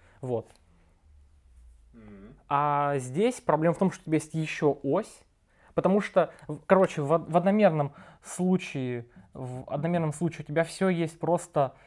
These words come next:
Speaker 1: одно, э, число. Как там? Одно число у тебя есть в руке. И вот такая вот ось, которую ты можешь превратить вот в такое вот дерево красивое. Когда у тебя два дэ случай,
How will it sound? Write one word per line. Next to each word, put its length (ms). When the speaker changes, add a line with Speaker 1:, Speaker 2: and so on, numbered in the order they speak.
Speaker 1:
одно, 540
э, 360
число. 480
Как 160
там? 200
Одно 220
число 240
у 80
тебя 220
есть 320
в 100
руке. 440
И 480
вот 180
такая 260
вот 200
ось, 280
которую 260
ты 120
можешь 440
превратить 580
вот 140
в 80
такое 300
вот 200
дерево 440
красивое. 600
Когда 240
у 60
тебя 180
два 200
дэ 160
случай, 600